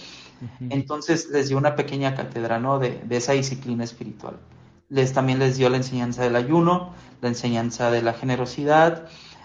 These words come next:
Speaker 2: eh, la enseñanza de, ah, de lamento también, ¿por qué no? En las bienaventuranzas viene, "Bienaventurados los que lloran", y ahorita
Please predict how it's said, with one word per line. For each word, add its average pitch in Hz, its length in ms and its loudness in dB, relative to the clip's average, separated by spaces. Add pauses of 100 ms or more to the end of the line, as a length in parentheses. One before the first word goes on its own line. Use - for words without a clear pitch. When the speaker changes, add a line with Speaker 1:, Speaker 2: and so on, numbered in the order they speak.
(180)
Speaker 2:
eh, 113 480 0
la 117 120 -2
enseñanza 120 800 0
de, 117 540 0 (420)
ah, 110 600 0 (640)
de 127 160 2
lamento 170 500 6
también, 135 400 0
¿por 143 140 -6
qué 131 120 -2
no? 156 280 0
En 123 160 -2
las 117 140 0
bienaventuranzas 117 720 -4
viene, 120 340 -2
"Bienaventurados 117 580 -2
los 123 160 -4
que 135 140 -2
lloran", 135 440 2
y 123 80 -2
ahorita 117 540 0